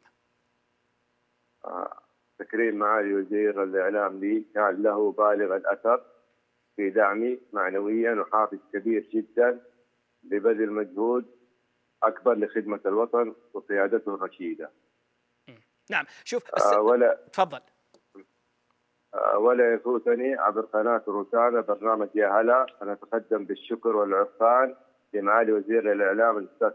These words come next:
Speaker 1: سلمان الدوسري، والشكر موصول لسعادة رئيس هيئة وكالة الأنباء السعودية الدكتور فهد آل عقران، ولكل من ساهم في دعمي وظهوري بهذا المظهر المشرف.
Speaker 2: جميل. أب-، أب-، أستاذ نزار،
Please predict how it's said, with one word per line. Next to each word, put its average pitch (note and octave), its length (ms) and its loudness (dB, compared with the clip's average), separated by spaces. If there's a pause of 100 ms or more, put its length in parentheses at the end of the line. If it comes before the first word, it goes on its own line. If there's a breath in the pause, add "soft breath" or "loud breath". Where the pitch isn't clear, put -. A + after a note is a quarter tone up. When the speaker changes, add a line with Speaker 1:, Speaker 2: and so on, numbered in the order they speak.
Speaker 1:
سلمان G#2+ 400 0
الدوسري، A2+ 680 -2 (120)
والشكر A2 480 -6
موصول A#2 640 -2 (680)
لسعادة A2+ 580 2
رئيس A2 360 0
هيئة A2+ 260 2
وكالة A2 420 0
الأنباء G#2+ 440 -2
السعودية G#2 400 -2
الدكتور G#2+ 440 -4
فهد G#2 320 2
آل G#2 140 2
عقران، A2 560 2 (440)
ولكل G#2+ 420 -2
من A2 360 -4 (120)
ساهم G#2+ 340 2
في G#2 180 -4
دعمي A#2+ 520 0 (800)
وظهوري A2 640 0
بهذا A2+ 420 4
المظهر A2+ 420 0
المشرف. F#2+ 380 -6 (680)
Speaker 2:
جميل. F3 320 -6 (180 loud breath)
أب-، D#3+ 160 -4
أب-، F3 180 -12 (240)
أستاذ G#3+ 320 -6
نزار، G3 260 -2